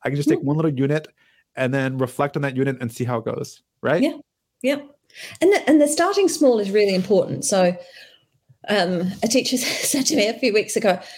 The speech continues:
Speaker 2: "But I haven't got twelve." I'm like, "Don't worry about the twelve.
Speaker 1: <laughs>
Speaker 2: Don't just
Speaker 1: Yeah.
Speaker 2: take, the twelve's just a number. It's just a number."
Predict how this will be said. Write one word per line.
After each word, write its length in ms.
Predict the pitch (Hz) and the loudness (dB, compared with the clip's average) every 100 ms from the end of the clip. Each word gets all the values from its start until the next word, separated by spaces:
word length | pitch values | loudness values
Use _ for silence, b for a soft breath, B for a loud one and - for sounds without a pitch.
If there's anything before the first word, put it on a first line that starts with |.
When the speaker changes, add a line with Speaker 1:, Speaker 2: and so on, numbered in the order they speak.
| B | B
Speaker 2:
"But 100 | - | -2
I 40 | 320 | 0
haven't 360 | 262 320 330 | 0 4 4
got 240 | 285 294 - | 4 2 2
twelve." 340 | 294 277 247 | 4 4 6
I'm 100 | 254 | 4
like, 300 | 269 262 226 | 4 2 0
"Don't 240 | 320 339 - | 2 2 2
worry 240 | 269 302 | 2 4
about 240 | 240 233 - | 2 2 0
the 60 | |
twelve. 260 | - 220 156 | -2 0 0
Speaker 1:
<laughs> 60 | 147 | 0
Speaker 2:
Don't 180 | 233 220 | 0 0
just 140 | - | 0
Speaker 1:
Yeah. 60 | - | 2
Speaker 2:
take, 80 | - | 4
the 280 | 466 - 339 | 2 2 0
twelve's 200 | 359 277 | 0 0
just 180 | 294 349 | 0 2
a 60 | |
number. 420 | 285 254 240 160 135 135 - | 2 2 2 0 -4 -2 0
It's 200 | - - | 0 0
just 220 | 302 247 | -2 0
a 60 | 240 | 0
number." 400 | 233 233 151 | 2 0 -2